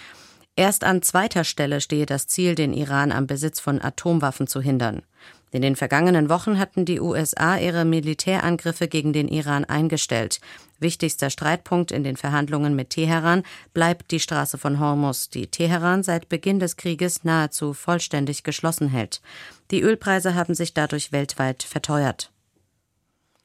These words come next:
Anlässlich des fünften Jahrestages der Machtübernahme der Taliban in Afghanistan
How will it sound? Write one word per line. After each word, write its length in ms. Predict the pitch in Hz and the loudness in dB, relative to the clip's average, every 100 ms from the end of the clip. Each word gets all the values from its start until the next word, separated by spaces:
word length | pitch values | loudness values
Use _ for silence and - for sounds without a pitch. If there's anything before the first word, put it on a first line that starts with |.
| _ _ _ _ _ _ - | _ _ _ _ _ _ 2
Anlässlich 520 | 208 233 233 - 226 | 6 6 4 2 0
des 160 | 214 - | 0 4
fünften 340 | 240 240 - | 4 4 2
Jahrestages 800 | 202 170 196 190 - 170 156 160 | 4 4 4 0 0 2 2 0
der 140 | 156 | 2
Machtübernahme 720 | 143 165 - 165 160 151 147 143 | 4 2 2 2 4 4 4 2
der 160 | 135 | 0
Taliban 500 | - 147 143 143 156 | 0 0 2 2 4
in 160 | 135 120 | 4 2
Afghanistan 840 | 110 - 143 170 151 - 151 175 | 0 -2 2 4 4 2 2 2